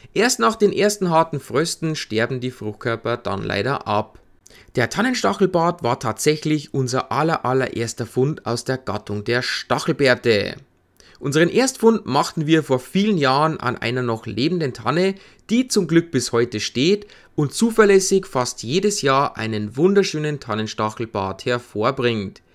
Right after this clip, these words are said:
Es gab seit zweitausendsiebzehn nur zwei Jahre,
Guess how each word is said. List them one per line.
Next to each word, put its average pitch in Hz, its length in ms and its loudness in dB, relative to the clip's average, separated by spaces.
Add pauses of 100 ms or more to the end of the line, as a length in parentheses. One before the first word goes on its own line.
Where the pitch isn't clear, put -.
(400)
Es - 220 2
gab 151 240 2
seit 214 400 2
zweitausendsiebzehn 202 1040 4
nur 131 160 4
zwei 117 260 0
Jahre, 170 580 4